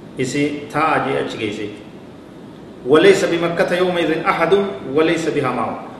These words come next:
Makka yeroo san nam tokko illee hin jiru, bishaanis hin jiru,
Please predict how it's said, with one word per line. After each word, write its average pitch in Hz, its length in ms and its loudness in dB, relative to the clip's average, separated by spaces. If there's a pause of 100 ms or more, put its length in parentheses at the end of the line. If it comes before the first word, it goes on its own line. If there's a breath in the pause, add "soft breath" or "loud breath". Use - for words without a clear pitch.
(180)
Makka 175 320 0 (320)
yeroo 175 240 2
san 180 160 -4
nam 185 160 -4
tokko 175 240 -4
illee 190 240 2
hin 190 80 0
jiru, 202 240 2 (1120)
bishaanis 175 400 2
hin 190 160 0
jiru, 202 240 0